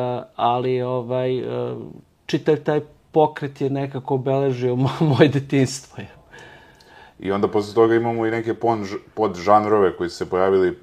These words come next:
Speaker 2: kao post-punk i bendovi i, ovaj, i žanrovi. I, m, tipa, ja mislim da je čak i grunge se kao računa kao neki podžanr punka, ono, maltene, ono, mada
Speaker 1: Pa to,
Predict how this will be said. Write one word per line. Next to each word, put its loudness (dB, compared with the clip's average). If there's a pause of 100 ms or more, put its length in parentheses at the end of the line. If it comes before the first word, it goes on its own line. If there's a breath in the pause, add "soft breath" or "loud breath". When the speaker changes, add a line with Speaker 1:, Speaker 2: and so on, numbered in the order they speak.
Speaker 2:
kao -2
post-punk 0 (220)
i -8
bendovi 0
i, -4
ovaj, -2
i -6
žanrovi. 0 (480 loud breath)
I, 0 (420 soft breath)
m, -6 (360)
tipa, 0
ja 4
mislim -6
da 0
je 0
čak 0
i -8
grunge 2 (260)
se -8
kao 4
računa 0
kao -2
neki -6
podžanr -4 (180)
punka, -2
ono, -12 (200)
maltene, -4
ono, -14
mada 2 (160)
Speaker 1:
Pa 8
to, 2